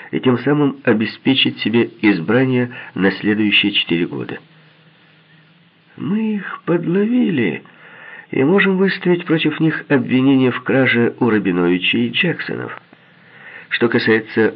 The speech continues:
убийства, то тут другое дело». У Варрелла был такой вид, словно у него отняли любимую игрушку. Он считал её своей, а злой дядя поставил её обратно на полку.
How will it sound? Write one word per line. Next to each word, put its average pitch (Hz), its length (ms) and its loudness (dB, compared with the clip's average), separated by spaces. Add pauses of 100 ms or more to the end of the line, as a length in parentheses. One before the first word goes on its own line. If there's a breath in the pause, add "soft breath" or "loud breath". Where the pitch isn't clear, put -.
(120)
убийства, 107 1120 -4 (1300 loud breath)
то 120 100 -4
тут 123 260 -6
другое - 500 -4
дело». 57 380 -8 (180)
У 92 80 -2
Варрелла 98 360 2
был 95 180 0
такой 87 260 -4
вид, 147 240 -4 (480 loud breath)
словно 110 440 4
у 107 140 -4
него 104 340 2
отняли 107 440 0
любимую 95 500 2
игрушку. 80 400 -2
Он 76 100 -2
считал 78 320 -2
её 80 140 -2
своей, 101 480 0 (400 loud breath)
а 87 100 0
злой 85 260 2
дядя 143 340 2
поставил 107 600 -2
её 95 200 2
обратно 78 440 -4
на 78 120 -2
полку. - 480 -12